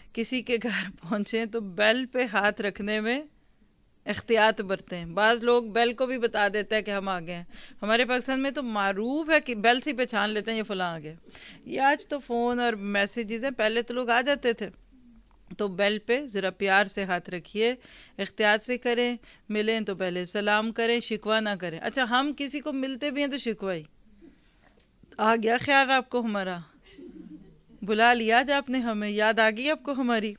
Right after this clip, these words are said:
हम्म? तो मोहब्बत के बुझे हुए तीरों के साथ अगले का welcome ना करें।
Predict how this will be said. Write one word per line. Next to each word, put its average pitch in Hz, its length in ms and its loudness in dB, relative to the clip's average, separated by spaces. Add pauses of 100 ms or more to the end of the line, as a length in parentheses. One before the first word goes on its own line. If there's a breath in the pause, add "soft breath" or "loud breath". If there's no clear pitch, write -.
हम्म? 269 120 -8 (560 loud breath)
तो 233 120 2
मोहब्बत 240 600 0
के 277 300 2 (1700)
बुझे 226 280 0
हुए 262 180 4
तीरों 233 420 0
के 269 120 -4
साथ 240 260 0
अगले 208 260 0
का 240 260 2 (840)
welcome 202 360 -2
ना 196 160 -4
करें। 165 320 -8